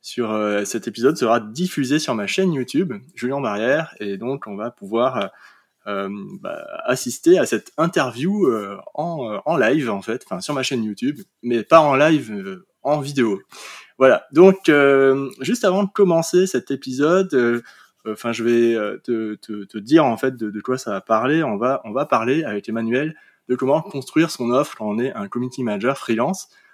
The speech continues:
Ça, c'est super important de, de le faire, euh, parce que, ben, f-, même moi, même après quelques années en, en freelance, après plus de trois ans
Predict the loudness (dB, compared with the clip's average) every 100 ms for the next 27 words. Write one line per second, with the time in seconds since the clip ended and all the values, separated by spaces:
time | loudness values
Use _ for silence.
0 | _ _ _ -8 -8 -8 -4 -2 0 0
1 | -2 -2 -2 -2 -2 -2 -2 -6 -4 0
2 | 0 -2 -10 _ _ _ _ _ -10 -6
3 | -6 -6 -8 -6 0 0 0 -2 -2 -6
4 | -16 -8 -2 0 0 2 2 2 -4 -6
5 | -6 -6 -6 -8 -4 -4 0 0 0 -2
6 | -4 -6 -10 -12 -14 -8 -4 -2 -4 -8
7 | -12 -12 -12 -12 -14 -4 0 0 -2 -4